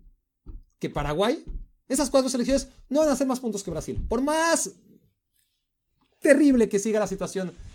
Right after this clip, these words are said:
en Brasil, que en algún momento tendrá que levantar, ¿no? Supongamos que no levanta, que sigue este ritmo de puntuación. Hay selecciones que no van a sumar más puntos que Brasil.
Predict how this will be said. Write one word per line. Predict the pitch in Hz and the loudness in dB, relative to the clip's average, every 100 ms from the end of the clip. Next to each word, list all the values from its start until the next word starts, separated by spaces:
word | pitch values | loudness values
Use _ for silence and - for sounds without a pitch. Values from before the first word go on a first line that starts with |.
| - - | -20 -10
en | 175 | -6
Brasil, | 170 185 | -4 -4
que | 143 | -4
en | |
algún | 147 196 | -4 -2
momento | 226 196 | -2 -4
tendrá | - 147 151 | -4 -6 -6
que | 175 | -6
levantar, | 139 120 117 104 | -6 -8 -10 -10
¿no? | 165 | -12
Supongamos | - 190 220 262 | -12 -8 -6 -6
que | - | -4
no | 208 | -2
levanta, | 190 156 117 - _ _ _ | -2 -4 -8 -14 _ _ _
que | 180 | -4
sigue | 220 226 | 0 0
este | 220 208 | 0 0
ritmo | 190 185 175 | -2 -2 -6
de | |
puntuación. | - 139 143 - 120 95 _ - - - _ _ _ _ - | -8 -8 -8 -8 -12 -14 _ -16 -16 -18 _ _ _ _ -6
Hay | 170 | -4
selecciones | 175 233 196 185 139 190 | -2 -2 -2 -4 -6 -8
que | - 123 | -10 -10
no | 110 117 | -8 -8
van | 160 170 | -8 -8
a | 165 139 120 113 - | -8 -10 -10 -12 -14
sumar | - 117 131 | -10 -10 -8
más | 175 - | -8 -8
puntos | 143 175 202 | -8 -8 -6
que | 143 | -8
Brasil. | 107 - 226 - | -8 -4 -4 -6